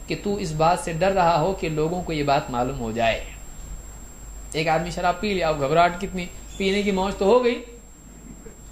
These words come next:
लेकिन अब पीने के बाद में मालूम पड़ता तो नहीं। Office में चोरी कर लिया, accounts में zero एक बढ़ा दिया, अब उसके बाद में एक दिन कर दिया, सौ रुपये, पाँच सौ रुपये, हज़ार, एक लाख का मसला था,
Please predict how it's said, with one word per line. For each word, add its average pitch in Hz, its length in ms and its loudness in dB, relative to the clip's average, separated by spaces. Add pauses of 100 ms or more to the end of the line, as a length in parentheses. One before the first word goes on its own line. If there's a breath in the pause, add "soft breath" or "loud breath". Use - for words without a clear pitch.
लेकिन 175 200 0
अब 180 160 -4
पीने 214 220 0
के 220 100 2
बाद 202 240 6
में 226 380 2
मालूम 139 240 -2
पड़ता 151 280 4
तो 160 140 -2
नहीं। 156 180 -6 (680)
Office 202 320 4
में 214 100 -2
चोरी 202 240 2
कर 214 160 4
लिया, 214 220 6
accounts 208 400 0
में 214 100 2
zero 202 240 6
एक 208 140 4
बढ़ा 220 220 8
दिया, 214 240 0 (840)
अब 226 300 4 (260)
उसके 160 220 -4
बाद 190 200 4
में 196 220 -4 (840)
एक 330 260 2
दिन 339 200 0
कर 277 160 6
दिया, 208 300 6 (420)
सौ 311 380 2
रुपये, 277 320 2 (100)
पाँच 285 220 0
सौ 302 100 -2
रुपये, 269 220 0
हज़ार, 247 360 4
एक 302 140 2
लाख 214 280 4
का 226 60 6
मसला 175 340 -2
था, 151 160 -2